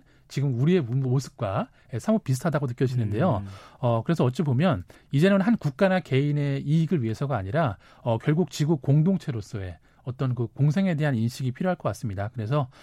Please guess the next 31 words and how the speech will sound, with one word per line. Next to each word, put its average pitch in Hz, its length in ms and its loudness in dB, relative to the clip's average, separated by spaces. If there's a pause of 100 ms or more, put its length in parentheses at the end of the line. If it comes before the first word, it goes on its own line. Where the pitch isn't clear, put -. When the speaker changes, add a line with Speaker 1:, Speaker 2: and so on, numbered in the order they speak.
(200)
Speaker 1:
어, 110 240 -2
다시금 165 440 2
원점으로 143 360 2
돌아가서 120 600 -4 (360)
왜 170 260 4
우리는 151 340 2
우주에 120 360 0
가야 117 240 0
되는지 107 500 -2 (220)
좀 123 160 -4
새롭게 101 580 -6 (320)
질문을 143 380 0
던져-, 110 300 -4 (320)
던져야 135 320 2
되지 117 180 -2
않을까, 98 480 -8 (300)
그런 123 200 -2
생각을 156 320 -6
좀 123 200 -6
하게 131 140 -8
되더라고요. 113 420 -12 (480)
Speaker 2:
지금 147 120 -6
순환 190 320 -6
논리에 165 200 -2
빠졌어요. 120 880 -8 (320)
왜 139 160 2
가는가 160 340 0
<laughs> - 20 -2
얘기를 113 540 -6 (240)
했는데 117 640 -6
Speaker 1:
네. 104 160 -2